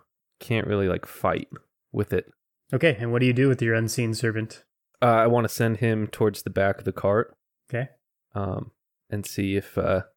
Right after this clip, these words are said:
Speaker 1: he can free the creature.
Speaker 2: So does this Unseen Servant, is it able to, like, solve any kind of problems, or do you need to be able to see everything that it sees and direct it how to solve these problems?
Speaker 1: Uh, I'm a,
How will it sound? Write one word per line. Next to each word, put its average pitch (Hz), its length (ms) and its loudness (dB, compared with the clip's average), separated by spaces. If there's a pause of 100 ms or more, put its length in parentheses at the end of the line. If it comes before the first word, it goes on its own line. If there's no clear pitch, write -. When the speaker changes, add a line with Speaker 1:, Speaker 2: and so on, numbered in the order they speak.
(140)
Speaker 1:
he - 200 -2
can 95 400 -2 (400)
free 104 320 0
the 95 140 -4
creature. - 580 -6 (380)
Speaker 2:
So 143 480 4
does 143 280 2
this 139 260 2
Unseen 147 440 2
Servant, 127 640 0 (440)
is 131 160 0
it 127 80 4
able 123 240 4
to, 117 440 2
like, 113 240 2
solve 123 380 2
any 117 380 0 (400)
kind 127 240 2
of 110 180 -2
problems, 143 540 4
or 120 420 4
do 113 160 -2
you 120 500 2
need 120 300 0
to 120 120 -2
be 120 120 2
able 117 180 2
to 113 160 -2
see 120 380 2
everything 117 400 2
that 113 120 2
it 110 120 0
sees 113 340 -2
and 110 160 0
direct 110 320 0
it 110 180 -4 (100)
how 120 80 2
to 110 100 -4
solve 123 260 -6
these 131 140 -12
problems? - 440 -14 (260)
Speaker 1:
Uh, 120 300 4
I'm 123 200 2
a, 117 60 0